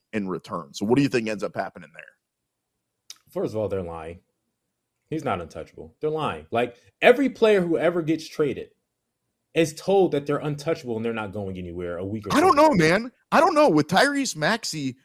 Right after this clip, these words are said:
Speaker 1: I'm not sa-, lis-, listen, I'm not saying that he's as good as Damian Lillard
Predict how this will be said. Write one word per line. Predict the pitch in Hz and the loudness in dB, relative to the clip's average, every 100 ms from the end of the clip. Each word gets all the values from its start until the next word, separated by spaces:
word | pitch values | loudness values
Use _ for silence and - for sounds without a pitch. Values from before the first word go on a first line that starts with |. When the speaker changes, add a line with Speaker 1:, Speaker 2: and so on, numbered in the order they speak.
| _ - | _ -2
Speaker 1:
I'm | 233 | 0
not | 269 - | 0 -2
sa-, | - 190 | -4 4
lis-, | 214 185 | 4 4
listen, | 196 104 - 147 | 0 -2 -6 -2
I'm | 208 | 0
not | 262 - | -2 -4
saying | - 151 151 147 - | -4 -2 -2 -6 -12
that | 120 | -10
he's | 110 139 120 | -6 -2 2
as | 113 95 | 2 2
good | 120 120 | 2 4
as | 107 95 | 4 2
Damian | 110 107 101 85 | -2 -4 -4 -4
Lillard | 101 98 82 85 | -4 -4 -6 -12